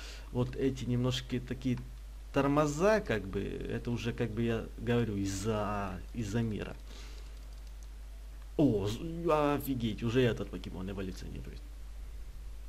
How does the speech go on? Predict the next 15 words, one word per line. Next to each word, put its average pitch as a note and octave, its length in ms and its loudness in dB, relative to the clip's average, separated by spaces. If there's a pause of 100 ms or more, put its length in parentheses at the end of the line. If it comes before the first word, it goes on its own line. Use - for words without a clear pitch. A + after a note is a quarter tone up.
(380)
Шайни, G2 720 6
да, G2 240 0
шайни. F2+ 420 -6 (1500)
Ну B2 100 -4
что G2 260 -4
ж, F2 80 -6
давай. C3 460 2 (1400)
Ну E3 180 0
да, G2+ 140 0
в - 40 -6
принципе, A#3 400 4
мы A3 60 4
щас, A3+ 180 4
мы G3 180 4
щас - 280 -2